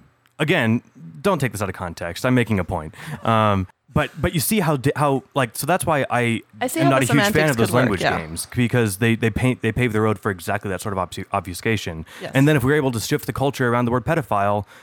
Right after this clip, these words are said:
Speaker 1: and then all of a sudden loving kids was great 'cause everyone loves kids, well, then what about, like, what we mean when we really mean loving kids in the way that we mean currently for how
Speaker 2: Well,
Speaker 1: pedophiles
Speaker 2: to
Speaker 1: love
Speaker 2: use,
Speaker 1: kids?
Speaker 2: to use that, what do you think we really mean when we're talking about witchcraft?
Speaker 1: I don't have a succinct definition for it. Um,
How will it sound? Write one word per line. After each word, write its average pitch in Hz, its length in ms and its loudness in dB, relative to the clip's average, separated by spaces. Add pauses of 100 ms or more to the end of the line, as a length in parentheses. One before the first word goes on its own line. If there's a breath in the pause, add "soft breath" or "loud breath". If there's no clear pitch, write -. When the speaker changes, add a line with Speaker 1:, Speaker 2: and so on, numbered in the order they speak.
(120 loud breath)
Speaker 1:
and 117 140 2
then 123 160 4
all 120 120 2
of 120 40 2
a - 20 0
sudden 117 220 0
loving 117 220 2
kids 131 180 0
was 101 100 -2
great 139 220 0
'cause 123 100 0
everyone 147 220 0
loves 92 180 -2
kids, 95 480 -2
well, 117 300 2
then 123 160 0
what 131 100 2
about, 123 160 2
like, 117 160 0
what 123 80 0
we 120 80 2
mean 117 160 4
when 107 80 4
we 101 80 0
really 101 200 2
mean 87 180 -4
loving 85 320 0
kids 92 360 0
in 107 120 -4
the 101 60 2
way 95 100 2
that 95 160 0
we 98 100 -2
mean 90 260 0 (160)
currently 127 320 0
for 85 280 -12
how 98 140 0
Speaker 2:
Well, 302 100 2
Speaker 1:
pedophiles 120 320 4
Speaker 2:
to 277 80 0
Speaker 1:
love 285 100 2
Speaker 2:
use, 277 80 -2
Speaker 1:
kids? 165 160 -4
Speaker 2:
to 262 80 -2
use 302 200 0
that, 208 180 2
what 233 100 2
do 240 80 -4
you 233 180 0
think 214 280 -2
we 202 80 2
really 196 180 2
mean 185 180 2
when 175 120 2
we're 165 80 0
talking 175 300 -2
about 170 120 0
witchcraft? - 540 -6 (480 soft breath)
Speaker 1:
I 110 60 -4
don't 110 100 0
have 101 80 -2
a 101 160 0
succinct 101 340 -4
definition 92 420 -2
for 85 300 -4
it. 80 140 -10 (120)
Um, 90 540 0